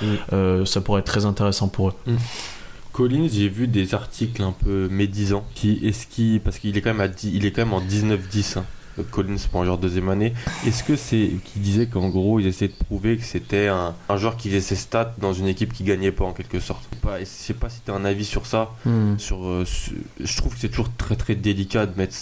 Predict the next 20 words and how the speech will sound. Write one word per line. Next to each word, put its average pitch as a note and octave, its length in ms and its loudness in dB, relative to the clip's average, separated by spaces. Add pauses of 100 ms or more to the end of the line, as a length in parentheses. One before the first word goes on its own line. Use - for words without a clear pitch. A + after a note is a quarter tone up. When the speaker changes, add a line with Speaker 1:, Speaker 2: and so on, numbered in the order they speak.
(140)
Speaker 1:
de, F#2+ 180 4 (140)
de F#2+ 100 4 (300)
coller A2 180 4
cette - 140 -4
étiquette G#2 400 0
sur F2 220 0
un F#2 60 0
joueur F#2+ 360 0 (600)
jeune A2 480 0
dans F#2 140 2
une F#2+ 180 2
équipe, G2 420 -2
euh, F2+ 240 -4 (520)
plutôt - 260 -2 (180)
faible A2+ 220 2
en F#2 80 0
termes F#2 240 0
de F2+ 60 2
talent. G2+ 380 0 (300)
Speaker 2:
Ouais. B2 200 4